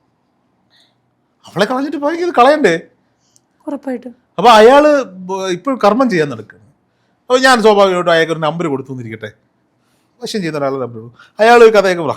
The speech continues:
Speaker 1: "ഇവന്റെ കയ്യിൽ പൈസ ഉണ്ടായിട്ടാണല്ലോ ഇവൻ പണിക്ക് പോയെ." ചിലപ്പോ കർമ്മം അറിയുന്നവരും പറയും, "ആ, ഒരു ലക്ഷം രൂപ ആവും കേട്ടോ."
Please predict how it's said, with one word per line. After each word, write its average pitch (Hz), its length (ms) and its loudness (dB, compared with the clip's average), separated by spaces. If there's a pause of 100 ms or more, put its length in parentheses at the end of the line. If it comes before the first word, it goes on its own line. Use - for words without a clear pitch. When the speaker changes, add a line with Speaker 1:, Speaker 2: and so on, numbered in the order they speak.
Speaker 1:
"ഇവന്റെ 117 260 -8
കയ്യിൽ 185 120 -10
പൈസ 170 240 -10
ഉണ്ടായിട്ടാണല്ലോ 220 520 -4
ഇവൻ 190 160 -8
പണിക്ക് 170 220 -16
പോയെ." 143 200 -10 (600)
ചിലപ്പോ 208 180 2
കർമ്മം 233 260 4
അറിയുന്നവരും 269 400 2
പറയും, 208 220 2
"ആ, 175 80 2
ഒരു 170 200 -4
ലക്ഷം 180 240 -12
രൂപ 170 120 -6
ആവും 135 140 -6
കേട്ടോ." 151 280 -8